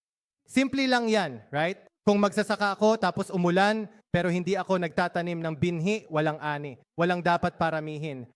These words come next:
May katuturan ba ito? Oo, ganun din dito. Kaya naman na, kailangan nating maunawaan ito. Sinasabi ng salita ng Diyos na ang iyong binhi, ang iyong ibinibigay. Inihasik mo ang iyong mga binhi. Sabihin, "Inihasik ko ang aking mga buto.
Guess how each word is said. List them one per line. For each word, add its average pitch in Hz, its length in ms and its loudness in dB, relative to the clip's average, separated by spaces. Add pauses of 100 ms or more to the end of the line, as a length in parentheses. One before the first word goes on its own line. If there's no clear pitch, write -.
May 175 160 0
katuturan 185 480 0
ba 165 160 -2
ito? 185 320 0 (240)
Oo, 170 480 2
ganun 175 320 0
din 160 160 -2
dito. 143 400 -6 (160)
Kaya 202 240 4
naman 208 320 2
na, 196 240 -2
kailangan 196 480 2
nating 196 180 -2
maunawaan 165 800 0
ito. 135 320 -10 (240)
Sinasabi 240 560 2
ng 233 160 -2
salita 214 400 0
ng 208 160 -2
Diyos 170 320 -2 (160)
na 220 240 -2
ang 233 80 -8
iyong 247 240 0
binhi, 196 560 -4 (160)
ang 208 160 0
iyong 196 320 2
ibinibigay. 147 800 -6 (160)
Inihasik 269 560 -4
mo 170 240 -2 (160)
ang 220 160 -2
iyong 185 240 0
mga 170 240 -2
binhi. 143 440 -8 (220)
Sabihin, 180 480 -4 (240)
"Inihasik 254 480 -4
ko 214 320 2
ang 202 160 -4
aking 196 320 -2
mga 175 240 -2
buto. 143 400 -4